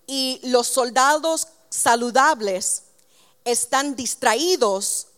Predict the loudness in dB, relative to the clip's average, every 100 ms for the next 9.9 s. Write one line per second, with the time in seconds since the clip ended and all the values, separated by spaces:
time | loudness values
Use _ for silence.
0 | _ -2 -2 -2 -6 -8 -6 -4 -4 -2
1 | -4 -4 -10 _ -8 -6 -2 -2 -4 -4
2 | -4 -4 -4 -6 -8 -10 -8 -12 -8 -6
3 | -4 -6 -8 -6 -6 -8 -10 -12 -14 -16
4 | -16 -18 _ _ _ _ _ _ _ _
5 | _ _ _ _ -4 -4 -4 -2 2 4
6 | 4 4 -2 _ 0 2 2 0 -2 -4
7 | -6 -4 -2 0 -2 -2 -2 2 0 0
8 | -2 0 -2 -2 -2 -2 -2 -4 -2 -4
9 | -6 -2 0 -2 -4 -6 -6 -8 _